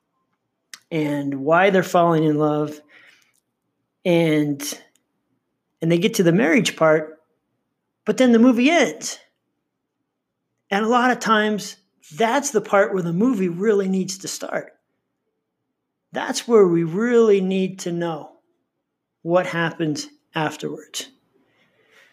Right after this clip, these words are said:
Because I can tell you that love songs and, and, uh, perfect dates, so to speak, are romantic and enchanting.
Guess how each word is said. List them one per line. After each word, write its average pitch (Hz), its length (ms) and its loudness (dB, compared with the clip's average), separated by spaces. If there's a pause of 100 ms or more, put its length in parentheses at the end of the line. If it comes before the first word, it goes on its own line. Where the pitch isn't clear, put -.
(260)
Because 190 260 2
I 196 140 -2
can 220 180 2
tell 202 320 4
you 147 400 0 (1600)
that 151 160 -2
love 202 300 2
songs 202 720 2 (100)
and, 147 640 -6 (460)
and, 131 560 -12
uh, 131 280 -12 (100)
perfect 202 440 -2
dates, 170 500 2 (100)
so - 200 -4
to 170 80 2
speak, 180 500 0 (180)
are 226 180 2
romantic 214 760 4 (100)
and 190 180 4
enchanting. 156 840 -2